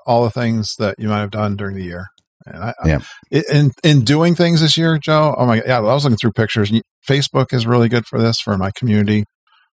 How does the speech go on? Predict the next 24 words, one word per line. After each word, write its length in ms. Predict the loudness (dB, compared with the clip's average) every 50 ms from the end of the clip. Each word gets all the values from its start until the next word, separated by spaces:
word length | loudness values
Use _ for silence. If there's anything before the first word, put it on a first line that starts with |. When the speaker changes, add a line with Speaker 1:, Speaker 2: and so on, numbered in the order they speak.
| _ _ -4
Speaker 1:
The 80 | -2 -2
two 180 | 2 2 2
Disney 320 | 4 4 2 2 2 0 0
trips 480 | 0 0 -2 0 0 0 -2 -2 -2 -8 _ _ -4
I 140 | -2 -2
did, 420 | -2 0 0 2 2 2 0 0 -2
my 140 | -2 -4 -4
trips 260 | -2 -4 -4 -4 -4
to 160 | -4 -2 -2 0
New 100 | 0 2
York 220 | 2 0 0 -2 -2
City 300 | -2 -2 0 0 0 -2
with 100 | -2 -4
my 120 | -4 -4
daughter, 400 | -2 0 0 0 2 0 -2 -4 -6 _ _ _ _ _ _ _ _ _ _ _ _ -4
looking 240 | -2 -2 -2 -2
through 200 | -4 -2 0 0
those 160 | 0 2 0 0
Speaker 2:
Mm. 60 | 0 0
Speaker 1:
pictures. 360 | 0 -2 -2 -2 -2 -4 -4 -8 -12 -20 -20 -14 _ 0
You 140 | 2 4
know, 140 | 4 4 2
the 340 | -2 -4 -2 -2 -2 -2 0
iPhone, 680 | -2 -2 0 0 0 0 0 2 4 4 4 2 2